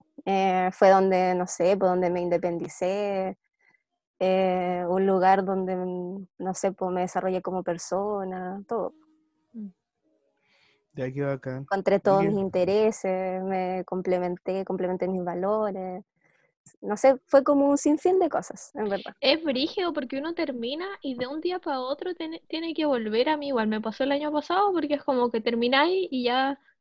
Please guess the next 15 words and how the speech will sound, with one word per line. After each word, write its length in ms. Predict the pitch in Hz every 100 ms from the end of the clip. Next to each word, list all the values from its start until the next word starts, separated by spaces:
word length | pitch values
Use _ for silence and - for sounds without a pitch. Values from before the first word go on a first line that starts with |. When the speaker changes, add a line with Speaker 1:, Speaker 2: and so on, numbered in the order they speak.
| _
Speaker 2:
filo, 520 | - - 320 370 247
un 100 | 233
par 220 | 226 269
de 100 | 285
semanas 420 | 277 262 262 262 233
más 320 | 240 285 302
o 100 | 277
más 180 | 294 349
y 100 | 339
tenés 240 | 277 269 -
que 100 | 277
volver 360 | 254 247 254 269
a 60 |
tu 120 | 262
ciudad, 440 | 262 233 214 247